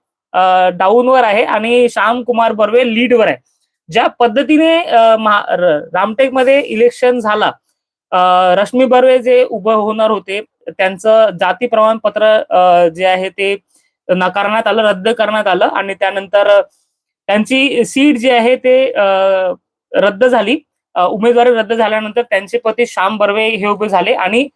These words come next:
सध्या लीडवर चांगल्या पद्धतीने दिसत आहे. राजू पारवे काँग्रेसचेच नेते होते, अ,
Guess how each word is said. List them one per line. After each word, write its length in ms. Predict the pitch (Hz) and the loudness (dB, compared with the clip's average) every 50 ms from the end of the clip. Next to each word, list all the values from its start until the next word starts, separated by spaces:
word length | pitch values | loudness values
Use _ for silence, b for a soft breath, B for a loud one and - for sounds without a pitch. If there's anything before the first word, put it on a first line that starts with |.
| _ _ _ _ _ _ | _ _ _ _ _ _
सध्या 320 | - - 214 208 196 233 | -4 -4 -4 0 0 0
लीडवर 360 | 226 226 226 214 208 220 233 240 | 0 0 -2 0 0 0 0 0
चांगल्या 340 | - 208 180 185 190 202 | 0 -2 -4 -2 -4 -4
पद्धतीने 540 | 196 196 185 175 170 185 170 - 196 185 202 | -2 -2 -4 -4 -4 -8 -8 -8 -10 -10 -10
दिसत 340 | 208 175 175 170 - 185 - | -10 -10 -10 -8 -8 -6 -6
आहे. 240 | 165 156 160 196 214 _ _ _ _ _ _ | -4 -4 -2 -4 -6 _ _ _ _ _ _
राजू 260 | - 190 196 208 226 | -6 -4 -2 -2 -4
पारवे 300 | 254 - 247 226 233 269 | -2 0 0 2 2 0
काँग्रेसचेच 600 | 277 - 254 226 220 233 240 269 240 - 294 277 226 | 0 0 0 0 0 0 -2 -2 0 -2 -4 -2 -2
नेते 260 | 277 277 233 - 294 | -2 -4 -2 0 0
होते, 440 | 285 277 269 - 311 381 415 392 370 - | 0 0 0 -2 -6 -6 -6 -12 -12 -4
अ, 400 | - 202 202 202 208 202 202 | -2 0 2 2 2 2 2